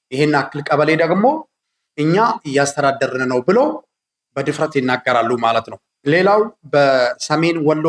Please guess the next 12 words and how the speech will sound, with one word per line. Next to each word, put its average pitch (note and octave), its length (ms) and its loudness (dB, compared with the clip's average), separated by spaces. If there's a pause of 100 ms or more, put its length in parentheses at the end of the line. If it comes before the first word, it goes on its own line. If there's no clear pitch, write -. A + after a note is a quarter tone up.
ወልዲያ D3 380 2 (260)
መርጦ C3+ 340 -4 (680)
በከባድ D3 380 0
መሳሪያ C3+ 460 0 (300)
ጥቃት C3+ 380 -4 (560)
በርካታ C3+ 380 -4
ቤቶች B2+ 380 -2 (260)
ወድሟል B2+ 500 0
ነው A#2 100 -2
የተባለው። A#2 400 0 (400)
እሳቱን D3+ 380 0 (240)
ሰዎች C3+ 340 0